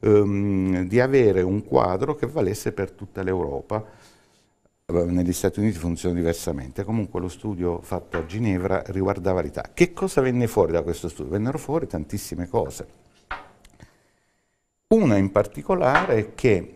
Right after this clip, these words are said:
eh, un punto nascita che ha più di mille parti ha un indice di sicurezza sia per la madre sia per il neonato molto più alto se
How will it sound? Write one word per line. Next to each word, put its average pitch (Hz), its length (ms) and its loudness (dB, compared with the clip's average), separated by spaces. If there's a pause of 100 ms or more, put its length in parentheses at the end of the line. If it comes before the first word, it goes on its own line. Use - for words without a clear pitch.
(1000)
eh, 101 440 4
un 113 400 0
punto 170 320 2
nascita 92 580 0
che 117 180 4
ha 90 180 2
più 135 380 -2
di 90 140 -2
mille 107 360 2
parti 101 640 -2
ha 113 100 2
un 113 160 -2
indice 90 460 -2
di 87 100 -4
sicurezza 90 760 -4
sia 135 320 -6
per 113 240 -4
la 95 180 -6
madre 71 520 -8
sia 104 320 -4
per 92 200 -4
il 85 320 -4
neonato 87 720 -6 (460)
molto 151 400 2
più 180 240 2
alto 135 420 2
se 143 340 2